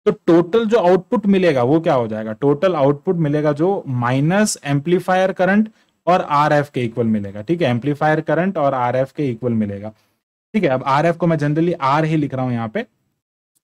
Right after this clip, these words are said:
ठीक है। अब देखो यहाँ पे क्या हो रहा है, आर इन सब का इक्विवेलेंट हो जाएगा, ठीक है, आर, आईएफ़ हो जाएगा। Now, अब जब बात कर रहे हैं हम यहाँ पे basically, अ, like, अ,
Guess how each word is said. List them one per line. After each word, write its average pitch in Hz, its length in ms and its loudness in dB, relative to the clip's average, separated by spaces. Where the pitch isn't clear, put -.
ठीक 165 120 0
है। 160 140 -4
अब 156 120 -4
देखो 117 280 -6
यहाँ 147 300 2
पे 226 120 2
क्या 202 140 -2
हो 147 140 4
रहा 127 120 0
है, 202 180 -2
आर 143 220 0
इन 147 140 0
सब 147 160 -4
का 160 100 -4
इक्विवेलेंट 120 540 -2
हो 107 60 -8
जाएगा, 104 240 -8
ठीक 180 220 -6
है, 156 60 0
आर, 127 320 0
आईएफ़ 127 380 -2
हो 107 40 -10
जाएगा। 101 300 -12
Now, 120 260 0
अब 190 140 -8
जब 220 160 0
बात 156 300 0
कर 165 160 0
रहे 180 160 -2
हैं 185 60 -2
हम 190 140 0
यहाँ 127 220 0
पे 185 340 0
basically, 180 520 0
अ, 135 320 2
like, 139 280 -2
अ, 131 120 4